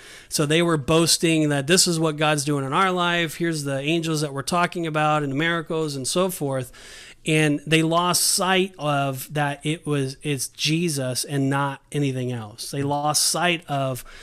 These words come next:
it's always gonna be about him. And they were trying to make it like, you know, it's about other things. It's about angels.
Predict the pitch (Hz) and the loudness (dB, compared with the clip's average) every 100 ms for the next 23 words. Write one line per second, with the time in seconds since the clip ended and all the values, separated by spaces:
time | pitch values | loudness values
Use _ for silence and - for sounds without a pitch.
0 | - - 147 - 156 175 180 165 143 160 | -16 -4 -4 0 2 4 6 4 4 2
1 | 143 139 135 131 127 175 - 170 143 123 | 0 0 -2 -2 -4 -6 -2 0 0 -2
2 | 131 143 165 160 - 156 147 139 139 139 | -2 0 0 -2 -2 0 0 0 -2 -4
3 | - 135 135 131 - - 143 131 131 135 | -6 -4 -4 -4 -6 -4 -2 -2 -2 -4
4 | - 139 139 - 143 135 127 170 160 123 | -2 -2 -2 -2 -4 -4 -4 -2 0 -2
5 | 117 131 120 127 139 131 - 147 151 120 | -6 -8 -8 -4 -2 -2 -2 0 0 0
6 | 113 | -10